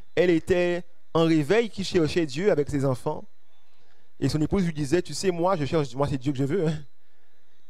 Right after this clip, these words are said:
Je t'aime, mais si je dois choisir, je choisis Dieu. Et tu as pris un chemin qui, que je ne veux pas prendre. Donc, même si je t'aime, je ne t'aime pas plus que j'aime Dieu. » Alors, comprends bien que si tu prends ce chemin-là, toi et moi, c'est fini, hein.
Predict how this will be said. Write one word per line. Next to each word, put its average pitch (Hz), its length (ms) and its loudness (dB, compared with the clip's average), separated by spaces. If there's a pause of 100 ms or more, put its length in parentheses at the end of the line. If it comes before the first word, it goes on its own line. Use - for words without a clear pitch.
Je 127 120 -2
t'aime, 208 320 0
mais 135 320 0
si - 160 -10
je 175 60 -4
dois 151 100 4
choisir, 143 340 0
je 147 80 -2
choisis 127 300 -4
Dieu. 123 260 -4 (1000)
Et 135 80 -4
tu - 100 2
as 160 80 6
pris 190 160 0
un 180 40 2
chemin 175 440 -2 (300)
qui, 165 320 -6
que - 140 -4
je 143 80 2
ne 143 60 0
veux 135 100 -2
pas 185 200 0
prendre. 151 460 -4 (1000)
Donc, 131 160 -2
même 170 160 2
si - 140 -4
je 165 80 4
t'aime, 180 280 0
je 147 60 0
ne 143 60 -2
t'aime 139 300 -4
pas 170 200 0
plus - 420 -2
que 143 160 0
j'aime 135 220 -2
Dieu. » 107 320 -8 (1040)
Alors, 147 260 4
comprends 175 360 2
bien 156 100 2
que 151 100 4
si 147 140 -2
tu 185 80 -2
prends 160 140 0
ce 156 80 0
chemin-là, 151 400 0
toi 165 160 2
et 156 40 2
moi, 135 120 0
c'est 127 100 -6
fini, 139 380 -6
hein. 151 80 -8